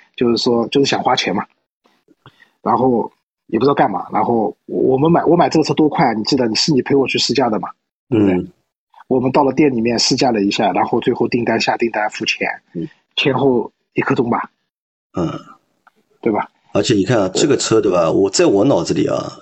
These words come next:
Speaker 2: 这，或者在我的记忆里，这台车的第一次太多了，对吧？你可能，对你来说只是第一次就是买自主品牌的车，对吧？那我可以，我可以说出这个多少第一次啊？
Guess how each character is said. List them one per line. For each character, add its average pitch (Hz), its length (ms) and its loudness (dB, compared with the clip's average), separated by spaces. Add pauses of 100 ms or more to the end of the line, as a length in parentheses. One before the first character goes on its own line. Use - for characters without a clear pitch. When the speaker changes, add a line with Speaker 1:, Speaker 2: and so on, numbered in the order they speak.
(120)
Speaker 2:
这， - 120 -4
或 110 120 0
者 113 80 2
在 156 120 0
我 107 80 4
的 95 60 0
记 - 160 0
忆 123 40 2
里， 82 220 0
这 147 140 0
台 104 160 2
车 104 160 0
的 98 80 0
第 104 200 -2
一 101 60 0
次 - 140 -4
太 104 160 -2
多 87 180 0
了， - 280 -6 (440)
对 98 80 0
吧？ 95 60 2
你 101 180 4
可 147 120 2
能， 104 220 2
对 156 140 4
你 123 140 2
来 92 140 2
说 113 180 2
只 113 100 -4
是 104 140 0
第 110 220 0
一 113 40 2
次 113 240 0
就 98 100 2
是 98 200 0
买 87 340 0 (220)
自 - 140 0
主 110 100 0
品 92 160 -2
牌 78 100 -2
的 - 120 -2
车， - 300 -8 (120)
对 - 80 -4
吧？ - 220 -4
那 92 100 0
我 95 140 2
可 - 100 0
以， 127 160 4
我 107 220 0
可 110 120 -2
以 131 40 2
说 131 180 2
出 131 140 0
这 131 100 0
个 120 80 0
多 127 160 0
少 104 100 0
第 95 140 0
一 92 60 0
次 - 160 -2
啊？ - 120 -10